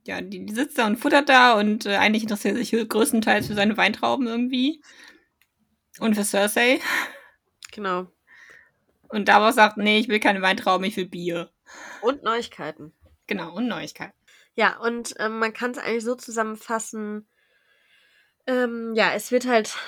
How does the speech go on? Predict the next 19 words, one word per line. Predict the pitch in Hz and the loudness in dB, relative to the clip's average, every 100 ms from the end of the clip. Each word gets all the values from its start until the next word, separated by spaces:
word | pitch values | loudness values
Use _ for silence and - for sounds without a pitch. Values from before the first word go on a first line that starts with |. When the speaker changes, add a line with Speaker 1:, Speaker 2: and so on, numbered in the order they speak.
| - - - - | -16 -20 -20 -12
Speaker 2:
oder | 220 208 190 190 175 | -4 -2 0 0 -2
Salador | - 208 202 196 196 | -4 -2 0 0 0
sagt | 196 196 196 | 0 -2 -2
halt, | 214 202 | -6 -4
dass | 196 190 - - - | -4 -4 -10 -18 -14
Tyrion, | - 359 330 285 262 262 262 247 | 0 2 4 4 4 2 -6 -6
äh, | - 233 233 | -2 0 0
nach | 226 - | -2 -4
Königsmund | 277 262 247 240 233 226 | -4 -4 -4 -2 -2 0
gekommen | 233 226 226 220 175 | -6 -2 0 0 -2
ist | 214 214 - - _ _ _ _ - | -2 -4 -10 -20 _ _ _ _ -12
und | - 208 202 | -8 -6 -8
sich | - 202 196 - | -6 -6 -6 -8
halt | 220 202 190 180 - | -4 -2 -2 -4 -8
um | 170 180 180 - - - _ 226 - | -8 -6 -8 -12 -16 -20 _ _ -8
Königsmund | 226 208 - 180 | -6 -6 -8 -10
kümmern | - 294 277 254 | -6 0 2 2
soll. | 240 233 233 233 _ _ _ _ _ _ _ _ _ | 0 2 0 -2 _ _ _ _ _ _ _ _ _
Ähm, | 220 220 214 202 202 202 202 202 | -4 0 -2 -4 -8 -10 -12 -14